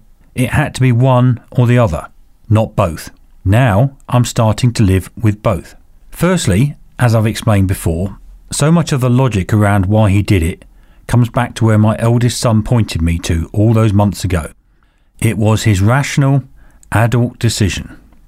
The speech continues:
I've spent a lot of time and energy trying and hoping to prove that wrong.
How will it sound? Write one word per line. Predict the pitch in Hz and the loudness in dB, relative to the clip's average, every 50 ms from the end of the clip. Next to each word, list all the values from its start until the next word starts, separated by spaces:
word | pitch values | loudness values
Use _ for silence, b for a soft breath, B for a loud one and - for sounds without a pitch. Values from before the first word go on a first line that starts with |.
| _ _ - - - | _ _ -18 -8 -2
I've | - 117 107 | -2 -2 -2
spent | - - 135 123 110 123 | 0 -2 -2 0 0 0
a | |
lot | 113 117 131 131 | 0 2 2 0
of | 123 - | 0 -2
time | - - 123 110 110 110 117 123 120 - | -2 0 2 2 2 2 2 0 0 0
and | 98 110 117 117 | 0 2 2 4
energy | 117 107 104 95 87 98 98 101 104 - - - - - | 4 2 2 2 2 2 2 2 0 -2 -6 -20 -16 -10
trying | - - 123 117 117 117 120 120 123 127 - | -4 -2 0 2 2 2 2 2 0 -2 -2
and | - 117 110 | -2 -2 -2
hoping | - - 139 139 160 160 - 107 82 73 - - _ - - - - | -2 0 0 0 0 0 0 -2 -2 -2 -6 -12 _ -20 -20 -14 -6
to | - 110 | -6 -4
prove | - - - 123 117 110 101 - | -4 -2 0 2 2 2 2 0
that | 104 95 92 - | -2 -2 -2 -2
wrong. | 101 95 90 82 71 69 - | 0 0 0 0 -2 -6 -12